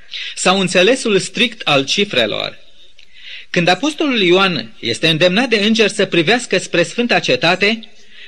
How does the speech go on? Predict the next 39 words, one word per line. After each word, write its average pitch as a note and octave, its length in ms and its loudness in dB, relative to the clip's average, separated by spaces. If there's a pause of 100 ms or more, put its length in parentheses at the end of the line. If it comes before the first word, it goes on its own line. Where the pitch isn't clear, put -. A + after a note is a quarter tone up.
îngerul C4 500 4
i-a A3 140 4
spus A#3 380 -2
că - 160 -4
are C#3+ 200 4
de F3 140 2
gând A#3 180 2
să-i G#3 160 2
arate, G#3+ 340 4
de G3+ 120 4
fapt, A3+ 360 -2 (200)
mireasa, G#3 640 4
nevasta F#3 560 2
mielului. F#3+ 720 0 (1000)
Poate B3+ 320 2
că, F3 340 4
mai C#3+ 240 2
mult A#3 200 0
decât A3 240 2
niște F#3 360 2
ziduri G#3+ 360 0
de E3 100 2
cetate F3 460 0
scăldate F#3 560 0
în D#3+ 120 0
lumini F3 280 0
de C#3+ 100 2
aur D3 480 2 (200)
și - 120 -6
în D#3 80 2
străluciri F3+ 580 2
multicolore, F#3 920 2 (440)
această F#3+ 440 2
viziune G#3+ 380 2
urmărea A3 460 4
să-i A3+ 200 2
prezinte G#3+ 440 2
apostolului G#3 580 2
Ioan, G#3+ 380 2